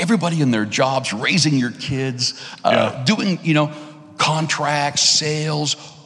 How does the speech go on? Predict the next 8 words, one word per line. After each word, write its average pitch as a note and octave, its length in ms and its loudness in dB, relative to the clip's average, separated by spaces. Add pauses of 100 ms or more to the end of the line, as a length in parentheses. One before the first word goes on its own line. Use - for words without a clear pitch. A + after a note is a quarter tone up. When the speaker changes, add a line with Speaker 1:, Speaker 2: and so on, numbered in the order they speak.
Speaker 1:
Holy C3 300 -2
Spirit's A2+ 440 -2
our F2+ 100 -2
helper G2 460 -6
in D#2+ 200 -12
everything E2+ 400 -8
we F2 120 -4
do. - 180 -10